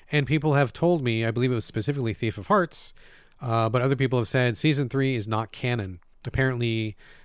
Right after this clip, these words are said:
that was when Disney and, what, A B C merged,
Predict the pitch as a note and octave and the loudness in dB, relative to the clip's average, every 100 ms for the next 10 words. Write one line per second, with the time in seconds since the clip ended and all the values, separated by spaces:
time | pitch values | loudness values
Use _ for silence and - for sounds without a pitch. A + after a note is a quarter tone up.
0 | - A#2 C3+ C3 A#2+ B2+ A#2+ A2+ B2 A#2+ | -4 2 4 4 2 2 2 2 2 0
1 | A#2+ G#2+ G#2+ G#2+ G#2+ G#2+ G#2 G#2 F#2 G#2+ | 0 0 0 -2 -2 -4 -6 -8 -6 -6
2 | G2 A2 A2+ - F#3+ A3+ C#3 B2 F#3+ G#3+ | -4 -2 -4 -2 0 0 0 0 0 -2
3 | - - | -6 -14